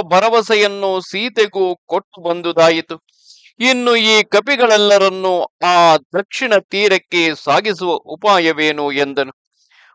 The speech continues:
ಮಹಾಬಾಹುವಾಗಿಯೂ ಶತ್ರುಸೂದನನಾಗಿಯೂ ಇರುವ ಆ ರಾಮನು ಚಿಂತೆಯಿಂದ ಕೊರಗುತ್ತಾ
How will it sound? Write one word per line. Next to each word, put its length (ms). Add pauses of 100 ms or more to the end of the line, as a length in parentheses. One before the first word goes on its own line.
(160)
ಮಹಾಬಾಹುವಾಗಿಯೂ 1400
ಶತ್ರುಸೂದನನಾಗಿಯೂ 1500
ಇರುವ 300
ಆ 320
ರಾಮನು 640
ಚಿಂತೆಯಿಂದ 720
ಕೊರಗುತ್ತಾ 680